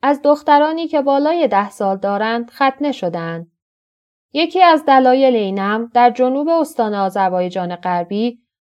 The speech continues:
ورود غیرقانونی و فصلی گروه‌های کولی از کردستان عراق به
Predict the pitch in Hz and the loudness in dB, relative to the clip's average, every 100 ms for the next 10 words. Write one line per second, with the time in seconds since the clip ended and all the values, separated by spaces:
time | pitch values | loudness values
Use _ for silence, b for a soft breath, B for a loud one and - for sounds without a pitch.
0 | - 254 262 285 311 269 233 220 214 214 | 2 4 4 2 0 2 2 2 -2 -2
1 | 208 208 214 233 226 240 240 240 240 - | -2 -4 -2 -2 0 0 2 0 0 -2
2 | 277 311 302 214 220 220 - 254 285 277 | 0 0 2 2 2 -2 0 2 2 0
3 | 277 220 190 180 214 233 233 b b 247 | -2 -2 -2 -2 -4 -6 -8 b b 0
4 | 254 254 262 247 262 254 - 294 330 285 | 0 2 2 4 4 0 0 0 0 0
5 | 233 214 226 226 226 | 0 2 0 -2 -4